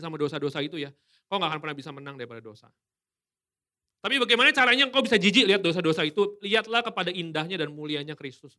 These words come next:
lewat kematian dan kebangkitan di kayu salib. Makanya setiap hari teman-teman kita mesti ingat, "Terima kasih Tuhan, Kau yang mati bagi saya."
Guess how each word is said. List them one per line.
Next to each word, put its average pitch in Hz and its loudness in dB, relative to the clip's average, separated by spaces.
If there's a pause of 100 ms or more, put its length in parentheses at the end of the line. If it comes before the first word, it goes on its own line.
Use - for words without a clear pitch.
(260)
lewat 143 -6
kematian 147 -8
dan 135 -18
kebangkitan 131 -16
di 143 -18
kayu 110 -20
salib. 107 -20 (420)
Makanya 180 -4
setiap 165 -2
hari 156 -6
teman-teman 135 -20
kita 143 -16
mesti 151 -16
ingat, 139 -20 (320)
"Terima 151 -6
kasih 156 -14
Tuhan, 151 -10
Kau 143 -12
yang 135 -14
mati 135 -20
bagi 113 -20
saya." 110 -20